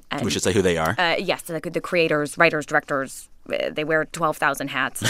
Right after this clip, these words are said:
Speaker 1: uh,
Speaker 2: <laughs>
Speaker 1: of our show.
Speaker 2: And they're a
Speaker 1: And
Speaker 2: married couple, right?
Speaker 1: Yes, they are. And we had a lot of time to sit down, and, and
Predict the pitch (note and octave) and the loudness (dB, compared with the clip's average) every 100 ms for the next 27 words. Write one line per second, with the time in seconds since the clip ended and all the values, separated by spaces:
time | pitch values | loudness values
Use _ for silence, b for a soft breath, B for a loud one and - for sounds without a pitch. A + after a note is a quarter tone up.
0 | - G#2+ - - - E3+ D3+ C#3+ D3 F#3+ | 2 2 2 0 2 4 4 2 2 2
1 | G3 D3+ B B B C3 C#3 E3 D#3+ G3 | 0 -6 B B B 4 6 4 4 4
2 | F#3 G#2+ F#2+ F2+ F#2+ C#3+ - - - G3+ | 2 2 4 4 4 4 -2 -14 0 6
3 | G3 G3+ - E3 F3 - - D3+ - D#3+ | 6 6 0 2 4 4 2 0 2 0
4 | D#3 G3+ G3+ F3+ F3 D#3+ D3 C#3+ - D3 | 2 2 2 4 2 2 -2 -2 -6 -2
5 | B2+ B2 B2+ B2+ - - D#3 F3 | -2 -2 -4 -6 -8 -8 -6 -6